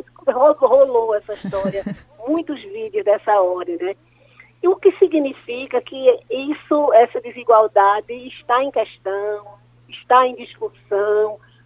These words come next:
Speaker 1: O humor é uma forma, né, de tratar das nossas mazelas, sem dúvida. Eu acho que a coisa positiva da pandemia, e nesse assunto, nesse aspecto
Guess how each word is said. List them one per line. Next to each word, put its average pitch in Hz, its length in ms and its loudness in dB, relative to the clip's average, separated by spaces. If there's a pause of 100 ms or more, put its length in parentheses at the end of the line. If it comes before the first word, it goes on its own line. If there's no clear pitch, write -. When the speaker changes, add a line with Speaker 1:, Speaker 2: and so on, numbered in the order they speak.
(180)
Speaker 1:
O 320 180 8
humor 247 320 4
é 233 60 0
uma 226 160 -2 (180)
forma, 214 460 -4
né, 185 160 -6
de 196 120 -10
tratar 185 360 -2
das 180 160 -6
nossas 180 280 -8
mazelas, 170 680 -2
sem 208 220 -6
dúvida. 185 380 -2 (540)
Eu 285 140 8
acho 285 260 2
que 294 80 0
a 277 60 0
coisa 262 260 -2 (120)
positiva 320 760 0
da 208 120 -2
pandemia, 180 640 -6
e 254 120 -14
nesse 254 440 2
assunto, 202 400 -6
nesse 196 300 -4
aspecto 175 640 -8